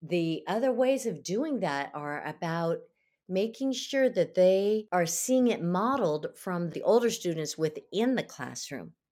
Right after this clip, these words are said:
As a younger student, you're seeing that demonstration.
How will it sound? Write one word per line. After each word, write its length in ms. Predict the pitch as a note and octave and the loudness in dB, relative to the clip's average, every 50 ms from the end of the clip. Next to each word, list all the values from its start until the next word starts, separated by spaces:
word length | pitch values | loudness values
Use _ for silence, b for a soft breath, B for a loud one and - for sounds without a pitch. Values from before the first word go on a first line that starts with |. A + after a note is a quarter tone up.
| _ _ b b b b b b b - | _ _ b b b b b b b -4
As 280 | D3+ D#3 E3+ F#3 F3+ F#3+ | -2 0 0 0 0 -2
a 60 | F3+ | -4
younger 400 | E3 D3 D#3+ F3+ G#3+ G#3 F3+ D#3 | -4 -2 -2 -2 0 0 -2 -2
student, 480 | - - - F3+ E3+ D#3+ D3+ D3 B2 F2+ | -2 -4 -2 -2 0 0 0 -2 -4 -2
you're 240 | C3+ E3 F#3+ G#3 | 0 0 0 0
seeing 840 | F#3 - - - - - - A#3 A#3+ B3+ B3 A3 E3+ C#3 C3+ C#3 C3 | 0 -2 -4 -4 -4 -4 -4 -2 -2 0 0 0 -2 -4 -6 -8 -6
that 260 | C3 C#3 C3+ C#3+ C#3+ | -6 -6 -6 -6 -6
demonstration. 960 | - D#3+ D3+ D#3 D3 C#3+ C#3+ - - - E3 D3+ D3 C#3+ - - D#3+ D3+ C#3+ | -6 -4 -4 -4 -6 -6 -8 -8 -6 -4 -4 -4 -2 -4 -6 -6 -8 -8 -10